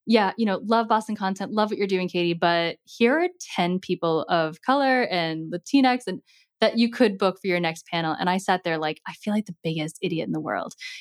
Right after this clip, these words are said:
And if someone like me who feels like they're tapped into social justice, who tries to, you know, make this world a, a bit more equitable in the work that I do,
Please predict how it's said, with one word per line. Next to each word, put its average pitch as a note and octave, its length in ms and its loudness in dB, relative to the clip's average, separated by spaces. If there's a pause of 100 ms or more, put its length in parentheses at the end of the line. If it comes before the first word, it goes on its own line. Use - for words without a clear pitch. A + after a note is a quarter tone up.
(120)
And A#3 80 8
if A#3+ 160 0 (100)
someone D#4 300 2
like C4 180 4
me F3+ 260 0
who G3 160 -4
feels C4 520 2
like D4+ 180 2
they're A#3+ 180 2
tapped A3 380 -2
into A#3+ 720 2 (320)
social A3+ 380 0
justice, A3 540 2
who B3+ 280 2
tries A3 540 0 (120)
to, G#3+ 280 0
you A3+ 100 2
know, F#3 400 2
make G#3 220 2
this A#3 200 -2
world G3 360 2 (260)
a, G3 180 2
a G3 40 0
bit G#3 180 2
more G#3+ 140 0
equitable G#3 400 -2
in G3+ 80 0
the F3 80 -2
work F#3 160 0
that G3 140 0
I F3+ 100 2
do, G3+ 180 -2